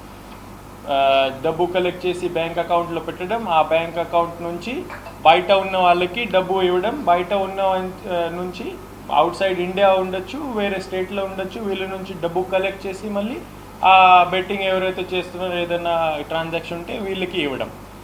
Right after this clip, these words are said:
So ఈ అంతా ఆర్గనైజ్ ఒక పద్ధతిలో ఈ అంతా నడుస్తుంది.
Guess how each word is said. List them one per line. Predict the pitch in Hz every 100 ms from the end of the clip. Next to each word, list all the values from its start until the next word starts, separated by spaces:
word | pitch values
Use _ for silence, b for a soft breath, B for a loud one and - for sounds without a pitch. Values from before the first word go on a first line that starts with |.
| - - 170
So | 185
ఈ | 190
అంతా | 185 185 214 226 226 220 226 - - -
ఆర్గనైజ్ | 156 190 214 220 226 226 208 208
ఒక | 185
పద్ధతిలో | 190 196 180 196 202 202 240
ఈ | 208
అంతా | 185 170 175
నడుస్తుంది. | 151 135 - 123 110